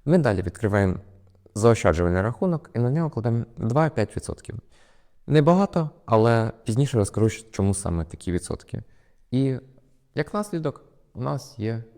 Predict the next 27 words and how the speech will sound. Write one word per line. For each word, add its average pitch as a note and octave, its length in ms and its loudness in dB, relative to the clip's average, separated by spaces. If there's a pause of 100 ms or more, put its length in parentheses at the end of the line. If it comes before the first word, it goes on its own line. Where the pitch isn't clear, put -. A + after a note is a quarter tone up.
двісті, B2 560 -8 (140)
двісті G2 220 -8
п'ятдесят G#2 280 -4
гривень G2 280 -4 (140)
заощаджено. F2 640 -8 (460)
Чому F3 200 4
не G#3 100 8
більше? G2+ 400 0 (140)
Та B2 100 4
ви C3+ 100 6
можете C#3+ 300 0
сказати, B2 480 0
«Та - 160 -6
я C#3 300 4
зараз C#3+ 340 0
відкладу D3 460 0
десять B2+ 280 -4
тисяч B2+ 300 0
гривень, B2 320 2
нормально B2+ 400 0
в B2 40 -2
мене B2 220 -2
буде, A#2+ 380 -2
там A#2 220 -2
зберігай». B2 600 2 (400)
Але G#2 380 4 (500)
насправді G#2+ 720 2